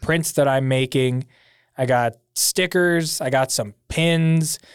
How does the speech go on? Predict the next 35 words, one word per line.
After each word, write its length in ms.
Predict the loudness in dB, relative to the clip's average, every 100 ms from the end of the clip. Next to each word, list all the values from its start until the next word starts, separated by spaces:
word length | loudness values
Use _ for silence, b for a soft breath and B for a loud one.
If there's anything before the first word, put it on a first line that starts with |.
| B -2
I've 140 | 0
got 140 | 2 2
all 120 | 2
sorts 280 | 2 2 0
of 200 | -4 -8
crap 520 | -8 -2 -2 -2 0
for 60 | 2
you 60 | 2
to 60 |
put 220 | 0 0
on 180 | 2 2
your 120 | 2
walls 480 | 2 4 4 4 2
or 300 | 0 -2 -4 b b b b b b b b b _ -12
crap 380 | -6 -2 -2 -2
that 100 | -2
you 80 | 0
can 120 | 2
give 180 | 2 0
to 80 | -2
someone 380 | 0 2 2
so 200 | 2 0
they 160 | 2 2
can 140 | 0 0
put 200 | 0 2
it 80 |
on 200 | 2 2
their 160 | 2 0
walls. 640 | 0 -2 -6 -12 -10 -10 -10
Uh, 480 | -4 -2 0 0 0 0
yeah, 240 | 0 0
come 260 | -2 -2 0
find 300 | 0 0 0
me 140 | 0
there. 380 | 0 -2 -8